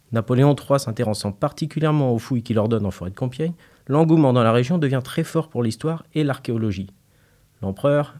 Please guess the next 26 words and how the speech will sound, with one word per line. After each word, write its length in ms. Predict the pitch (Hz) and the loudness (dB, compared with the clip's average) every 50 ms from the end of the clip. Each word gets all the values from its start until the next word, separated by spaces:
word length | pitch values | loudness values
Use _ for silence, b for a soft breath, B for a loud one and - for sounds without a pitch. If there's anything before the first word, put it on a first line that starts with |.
| _ _ | _ _
admirateur 560 | - 117 113 107 107 110 110 - 113 95 - | -4 -2 -2 0 0 -2 -2 -4 -4 -6 -2
inconditionnel 680 | - 139 123 - 123 123 113 107 - 120 120 123 117 113 | -2 -2 -2 0 -2 -2 -2 -2 -2 -2 -2 -2 -2 -2
de 120 | 110 104 | -2 -2
Jules 180 | 101 110 101 95 | -2 -2 -4 -4
César, 480 | - - 107 107 139 151 175 165 - | -4 -6 -6 -4 -4 -4 -4 -6 -10
fait 260 | - - 151 147 123 | -8 -4 -4 -2 -2
à 60 | 123 113 | 0 0
la 60 | 107 | 0
même 220 | 107 107 101 101 | 0 0 0 0
période 340 | 101 120 113 127 139 120 123 | 0 0 0 0 0 -2 -6
procéder 400 | - - 120 110 - 117 110 110 | -6 -6 -6 -4 -4 -4 -2 -2
à 40 | 101 | -2
des 120 | 95 92 | -2 -4
fouilles 260 | 95 - - 165 170 | -6 -4 -4 -4 -4
sur 140 | 160 - 117 | -4 -4 -4
le 80 | 107 101 | -4 -4
site 240 | - - 107 95 98 | -4 -4 -8 -4 -2
d'Alise 340 | 113 110 110 110 107 101 | -2 0 0 0 -4 -4
Sainte-Reine, 560 | - - 104 95 95 - 95 107 127 143 143 131 _ - | -6 -6 -6 -6 -6 -6 -8 -6 -6 -6 -8 -10 _ -12
en 60 | 120 | -10
Côte 240 | - - 117 107 101 | -6 -6 -6 -6 -6
d'Or, 320 | 98 95 85 87 92 _ b b b b b b b b b _ | -6 -8 -8 -8 -14 _ b b b b b b b b b _
pour 200 | - 98 90 - | -12 -12 -12 -12
trancher 420 | - - - 117 110 - - 135 | -8 -4 -4 -4 -4 -2 -2 0
le 80 | 123 107 | 0 0
débat 320 | 101 113 107 98 104 120 | 0 0 0 0 -2 -4